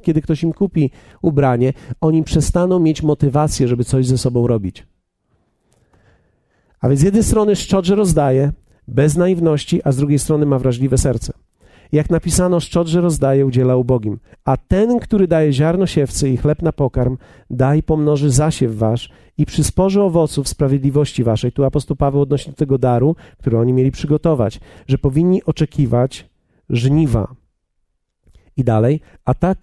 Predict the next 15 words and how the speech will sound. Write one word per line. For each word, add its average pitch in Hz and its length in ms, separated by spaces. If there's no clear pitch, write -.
ubogaceni 147 640
we 127 120
wszystko”. - 720
I 135 60
to 175 60
jest 208 140
piękne, 120 460
dlatego 165 300
że 143 140
dawanie, 151 640
otwarte 151 480
serce, 185 600
szczodrość, 165 840
wrażliwe 131 520
serce 170 560